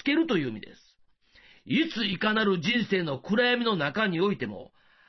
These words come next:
あなたを見守って助ける神、それがあなたの作り主、そのお方が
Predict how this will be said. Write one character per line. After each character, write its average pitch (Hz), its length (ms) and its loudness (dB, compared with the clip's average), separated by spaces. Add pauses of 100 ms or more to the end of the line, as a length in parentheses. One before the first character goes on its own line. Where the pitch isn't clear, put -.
(160)
あ 233 160 2
な 254 180 2
た 180 180 2
を 151 100 2
見 165 160 4
守 254 220 4
っ - 100 -2
て 160 100 0
助 147 140 -4 (240)
け 311 140 2
る 285 200 2
神、 269 440 2 (440)
そ 311 120 4
れ 359 120 4
が 330 240 4
あ 339 40 2
な 294 160 4
た 208 120 0
の 147 160 -4 (140)
作 240 180 2
り 285 80 4
主、 220 320 0 (440)
そ 320 120 4
の 415 140 4
お 277 80 2
方 214 300 2
が 180 280 0